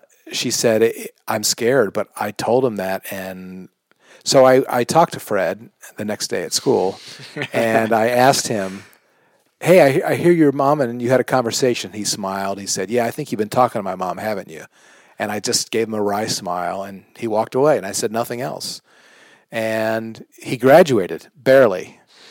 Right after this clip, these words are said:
Speaker 1: Uh, but mom had to revert back to overfunctioning to get him through. Uh, she just couldn't hang on because he got worse. This is what happens when a person stops overfunctioning, is the underfunctioner will double down on their underfunctioning.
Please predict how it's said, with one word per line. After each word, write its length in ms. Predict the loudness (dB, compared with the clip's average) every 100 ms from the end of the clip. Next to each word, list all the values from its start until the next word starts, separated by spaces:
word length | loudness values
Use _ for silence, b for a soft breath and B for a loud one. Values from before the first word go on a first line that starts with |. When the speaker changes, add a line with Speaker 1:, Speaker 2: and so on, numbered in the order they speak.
| B -4
Speaker 1:
Uh, 200 | -2 0
but 240 | 0 0
mom 380 | 2 4 4 4
had 200 | 0 -2
to 80 | 0
revert 380 | 0 4 2 4
back 240 | 0 0
to 80 | -2
overfunctioning 680 | -4 -4 -4 -2 -4 -6 -10
to 60 | -8
get 220 | -6 -6
him 120 | -8
through. 320 | -6 -6 -6 -10 _ b b b b -8
Uh, 120 | -6
she 200 | -4 -8
just 440 | -2 2 4 2
couldn't 280 | 0 -2 -2
hang 260 | -6 -8 -6
on 280 | -6 -6
because 360 | -10 -10 -8 -6
he 140 | -8 -4
got 180 | 0
worse. 440 | 6 8 6 2 -6
This 200 | -6 -4
is 80 | 0
what 140 | 0
happens 560 | 2 -2 -4 -6 -6 -8 B B B _
when 120 | -8
a 60 | -4
person 340 | -2 -2 -2
stops 440 | -4 0 2 2 0
overfunctioning, 880 | -6 -4 -4 -4 -4 -6 -10 -12 -14 b b -8
is 180 | -8 -6
the 160 | -8
underfunctioner 800 | -6 -2 -2 -2 -4 -4 -8 -8 -8
will 340 | -6 -6 -6
double 380 | -4 -2 0 -2
down 480 | -2 -4 -4 -6 -8 -12
on 220 | -10 -8
their 200 | -6 -6
underfunctioning. 800 | -6 -10 -10 -10 -10 -12 -14 -18